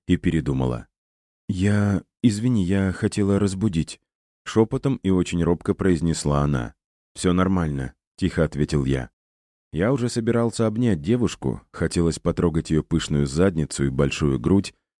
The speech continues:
но рядом начал ворочаться Соломон и раскашлялся Денис.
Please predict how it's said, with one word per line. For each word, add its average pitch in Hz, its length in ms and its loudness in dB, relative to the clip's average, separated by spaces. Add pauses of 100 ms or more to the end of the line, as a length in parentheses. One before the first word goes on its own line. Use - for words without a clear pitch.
(160)
но 90 100 0
рядом 135 340 0
начал 123 300 0
ворочаться 101 540 0
Соломон 90 640 0
и 95 120 2
раскашлялся 78 800 0
Денис. 67 640 -4